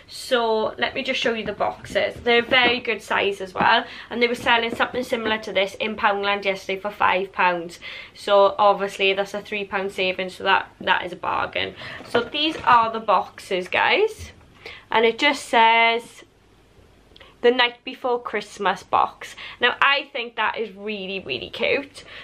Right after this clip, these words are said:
They're a lovely colour, and they've just got a space at the bottom for you to put their name. I've actually put my, the names on mine,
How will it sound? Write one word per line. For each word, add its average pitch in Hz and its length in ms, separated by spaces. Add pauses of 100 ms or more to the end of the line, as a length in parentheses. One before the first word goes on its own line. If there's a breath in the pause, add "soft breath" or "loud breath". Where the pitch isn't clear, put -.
(100)
They're 392 180
a 269 40
lovely 254 280
colour, 220 260
and 220 300
they've 247 100
just 262 180
got - 120
a 233 40
space 240 320
at 226 60
the 226 60
bottom 214 320
for 226 100
you 208 100
to - 60
put 202 160
their 190 120
name. 180 340
I've 233 240
actually 190 360
put - 180
my, 185 100
the 190 100
names 180 360
on 165 200
mine, 285 420